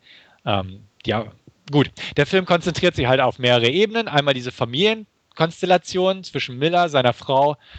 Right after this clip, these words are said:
und der Tochter, die ihrem Vater halt auf die Schliche kommt. Dann diese ganze ja, Finanzhai-Geschichte, beziehungsweise, ähm, Geschichte, dass die Firma kurz vorm Ruin steht, beziehungsweise er versucht, das zu kaschieren und,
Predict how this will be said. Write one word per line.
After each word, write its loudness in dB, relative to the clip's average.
und -8
der 4
Tochter, 0
die -4
ihrem 2
Vater 2
halt 4
auf 0
die -6
Schliche 0
kommt. 0
Dann 2
diese -6
ganze 2
ja, -2
Finanzhai-Geschichte, 0
beziehungsweise, 0
ähm, -6
Geschichte, 0
dass 2
die -8
Firma 2
kurz 0
vorm -2
Ruin -2
steht, 0
beziehungsweise -2
er 4
versucht, -10
das -4
zu -12
kaschieren 0
und, 2